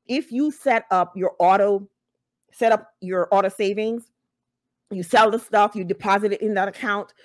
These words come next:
before you know it, it grows to a, an amount that would give you some peace of mind. All right, so the third thing, the second thing I want to share in the extra income category,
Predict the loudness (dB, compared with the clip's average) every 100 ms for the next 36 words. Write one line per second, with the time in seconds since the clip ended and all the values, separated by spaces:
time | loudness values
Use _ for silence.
0 | _ -6 -4 0 2 2 0 2 0 -2
1 | -10 2 6 6 6 0 -12 _ _ _
2 | -2 0 0 -2 -6 -6 -4 -2 0 0
3 | 2 2 0 -2 -2 -2 -2 2 2 0
4 | -10 _ _ -12 -6 -4 -2 -6 -6 -12
5 | -10 -10 -8 -10 -12 -12 -20 _ _ _
6 | _ _ _ _ 0 4 4 0 -4 -4
7 | 0 2 2 -2 -4 -4 -6 -8 -8 -4
8 | -4 -4 -4 -4 -2 -4 -6 -8 -2 0
9 | -2 -2 -6 -6 -10 -10 -8 -8 -8 -12
10 | -4 -2 -2 -2 -4 -6